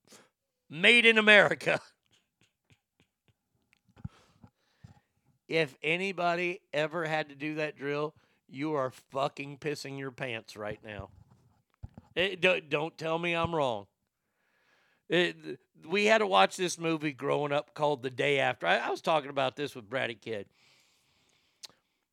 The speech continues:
And it seems like today's generation, they have to worry about school shootings in school.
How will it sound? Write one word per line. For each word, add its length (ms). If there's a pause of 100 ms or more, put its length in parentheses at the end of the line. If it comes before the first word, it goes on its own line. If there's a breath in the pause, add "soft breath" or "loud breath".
(120)
And 120
it 100
seems 400
like 280
today's 400
generation, 720
they 140
have 180
to 100
worry 240
about 280
school 360
shootings 600
in 120
school. 480